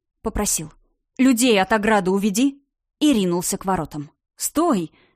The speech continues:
Марина при всех своих достоинствах все же была не Рэдом и не Джеком. И никем бы то ни было из отряда. От них Кирилл не убежал бы, в два прыжка бы догнали. От Марины сумел.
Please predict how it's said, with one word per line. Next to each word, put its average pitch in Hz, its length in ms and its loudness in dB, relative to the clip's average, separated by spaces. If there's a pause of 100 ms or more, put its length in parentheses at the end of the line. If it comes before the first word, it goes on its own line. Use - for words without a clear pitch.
(300)
Марина 226 520 2
при 226 160 -2
всех 262 240 -2
своих 220 260 0
достоинствах 240 680 -2 (300)
все 320 180 -2
же 247 120 0
была 220 460 0
не 220 160 4
Рэдом 185 480 -2 (100)
и 240 80 0
не 170 160 2
Джеком. - 460 -12 (200)
И 277 80 4
никем 262 420 2
бы 240 80 0
то 254 120 -4
ни 254 140 2
было 233 220 0
из 233 240 -4
отряда. 233 500 -4 (300)
От 294 180 -2
них 311 260 2
Кирилл 294 280 0
не 285 140 6
убежал 285 420 0
бы, 165 300 -8
в 208 80 -6
два 220 180 2
прыжка 247 400 -4
бы 254 100 -4
догнали. 160 480 -4 (340)
От 214 140 -6
Марины 214 320 0
сумел. 196 360 -4